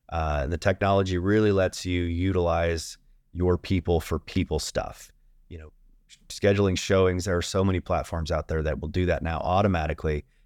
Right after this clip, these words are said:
It's a no-brainer at this point. So you're scheduling showings instead of being on the phone trying to onboard new clients, or,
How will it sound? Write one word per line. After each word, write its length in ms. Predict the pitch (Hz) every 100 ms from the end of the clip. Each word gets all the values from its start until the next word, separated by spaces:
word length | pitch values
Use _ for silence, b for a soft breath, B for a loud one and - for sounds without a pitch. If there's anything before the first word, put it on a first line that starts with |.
| _
It's 160 | 85 - -
a 80 | 87
no-brainer 580 | 87 90 82 78 76
at 100 | 69
this 160 | 76 78
point. 340 | - 64 55 - _ _ _ _ _ _ _ _ -
So 160 | - 95
you're 180 | 98
scheduling 420 | 104 113 110 98 92
showings 400 | - 117 95 92
instead 220 | 87 90
of 80 | 87
being 220 | 92 90
on 100 | 87
the 80 | 82
phone 340 | 101 98 87
trying 340 | - 87 85
to 440 | 78 87 82 82 78 _ _ _ _ _ _ _ _
onboard 360 | 78 82 90 82
new 120 | 95
clients, 580 | - 110 98 85 78 - -
or, 580 | 85 82 82 80 80